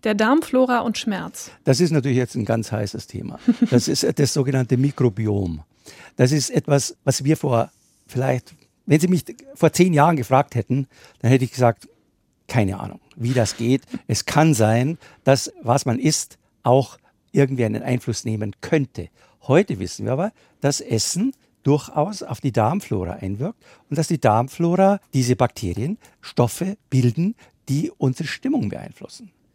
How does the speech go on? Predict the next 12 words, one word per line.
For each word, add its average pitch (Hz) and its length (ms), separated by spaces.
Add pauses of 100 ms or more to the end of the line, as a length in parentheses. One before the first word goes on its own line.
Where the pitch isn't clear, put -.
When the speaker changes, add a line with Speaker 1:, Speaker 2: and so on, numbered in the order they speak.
(120)
Speaker 2:
die 156 200
ins 143 160
Gehirn 120 420
gelangen 170 420 (440)
auf - 280
allen 165 220
möglichen 170 420
Wegen 143 340 (260)
und 175 180
unsere 190 360 (140)
Stimmung 151 460 (420)
senken 165 560